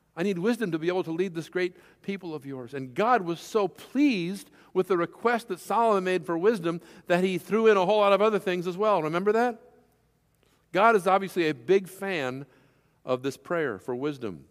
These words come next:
So what is wisdom? What is wisdom? I've heard two really good definitions for wisdom. One is this, that wisdom is not just knowledge, it's related to knowledge,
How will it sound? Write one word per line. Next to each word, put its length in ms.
So 160
what 160
is 100
wisdom? 420
What 160
is 120
wisdom? 360
I've 160
heard 200
two 200
really 220
good 180
definitions 480
for 100
wisdom. 380
One 240
is 180
this, 240
that 140
wisdom 400
is 140
not 180
just 280
knowledge, 540
it's 140
related 400
to 80
knowledge, 400